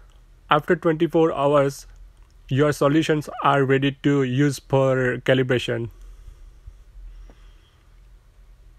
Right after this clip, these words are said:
In next video, I will show you how to do calibration of Vaisala H M T three sixty transmitter by using, uh, salt solutions.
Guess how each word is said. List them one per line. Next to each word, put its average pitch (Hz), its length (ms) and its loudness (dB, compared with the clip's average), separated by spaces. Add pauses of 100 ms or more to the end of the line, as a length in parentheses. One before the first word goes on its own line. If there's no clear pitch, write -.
(1700)
In 170 200 2
next 170 220 0
video, 143 420 0 (100)
I 143 100 2
will 175 200 4
show 156 180 0
you 147 340 -2
how 147 240 -2
to 165 120 0
do 147 200 2
calibration 143 600 0
of 131 560 -2 (320)
Vaisala 143 760 0 (260)
H 143 200 0
M 143 160 0
T 143 240 -2
three 151 160 0
sixty 143 560 -4 (400)
transmitter 147 640 0 (120)
by 131 220 2
using, 139 480 0
uh, 131 160 2
salt 131 300 0
solutions. 156 640 -2